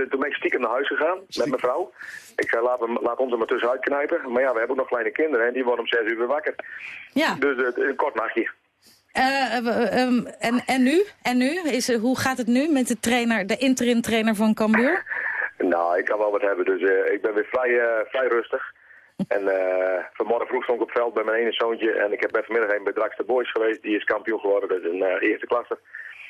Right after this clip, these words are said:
Speaker 1: Dat is mijn oude clubje. En dus daar ben ik even geweest, je bent ook kampioen.
Speaker 2: En
Speaker 1: Dus, eh, en ik ben nu
Speaker 2: overstelpt
Speaker 1: net
Speaker 2: door
Speaker 1: thuis.
Speaker 2: felicitaties, denk ik? Overal
Speaker 1: Ja,
Speaker 2: waar
Speaker 1: ik
Speaker 2: u
Speaker 1: kan,
Speaker 2: loopt.
Speaker 1: ik kan, eh, ik kan niet ergens normaal lopen, nee.
Speaker 2: <laughs>
Speaker 1: Dat is, eh, dat is onmogelijk op dit moment. <laughs>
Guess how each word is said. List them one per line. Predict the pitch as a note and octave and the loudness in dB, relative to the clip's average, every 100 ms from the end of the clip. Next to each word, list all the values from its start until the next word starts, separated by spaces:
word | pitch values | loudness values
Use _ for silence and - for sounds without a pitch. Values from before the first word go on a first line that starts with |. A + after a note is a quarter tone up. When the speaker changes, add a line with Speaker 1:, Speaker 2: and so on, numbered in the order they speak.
| - | -8
Speaker 1:
Dat | F#2+ | -4
is | G2+ | 0
mijn | G#2 | 2
oude | G#2 | 0
clubje. | G2+ C3 C#3+ B2 _ - - _ - | 0 -2 -2 -6 _ -18 -18 _ -6
En | - | 0
dus | B2+ A2 | 2 2
daar | A2 | 2
ben | G#2+ | 0
ik | A2 | 0
even | A2 G2 | 0 2
geweest, | A2 G#2+ | 0 0
je | F#2 | 0
bent | F#2+ A#2 | 0 0
ook | - | 0
kampioen. | C#3 C3+ B2 A#2+ - _ | -2 0 -2 -2 -6 _
Speaker 2:
En | - | -4
Speaker 1:
Dus, | |
eh, | |
en | |
ik | |
ben | |
nu | F#3+ | 0
Speaker 2:
overstelpt | - - - C#4+ D4+ | 2 2 2 0 0
Speaker 1:
net | B3+ | 0
Speaker 2:
door | C4 | -2
Speaker 1:
thuis. | - B3 | 0 0
Speaker 2:
felicitaties, | A3 - G3 F#3 G3 - C#4+ | -2 -4 -4 -2 -4 -4 -4
denk | C4 C4 C4 | 0 2 2
ik? | C#4+ - - - - | 0 -6 -18 -20 -4
Overal | - C#4 A#3+ A#3 | 0 0 0 2
Speaker 1:
Ja, | A3+ | 2
Speaker 2:
waar | A3 | 2
Speaker 1:
ik | G#3+ | 2
Speaker 2:
u | |
Speaker 1:
kan, | G#3 | 0
Speaker 2:
loopt. | G#3+ | 0
Speaker 1:
ik | - | 0
kan, | C3 B2+ | 0 2
eh, | B2+ B2 A#2+ A#2 | 2 2 2 0
ik | A#2 | 0
kan | A#2+ A2+ - | 0 -2 -4
niet | A2+ D#3 | 0 2
ergens | E3+ F#3 | 2 2
normaal | D#3 D#3 C#3 | 0 0 0
lopen, | G#2 E2 D#2 | 0 -2 -2
nee. | D#2 - - | -4 -4 -2
Speaker 2:
<laughs> | G#2+ | -2
Speaker 1:
Dat | A2+ | 0
is, | G#2 | 0
eh, | A2 G#2+ | 0 0
dat | B2+ | 0
is | C3+ | 0
onmogelijk | C3 A#2 G#2 F#2+ F#2 | 0 2 0 0 0
op | |
dit | G#2+ G2 | 0 0
moment. | F#2+ F#2 | 0 0
<laughs> | F2+ | -2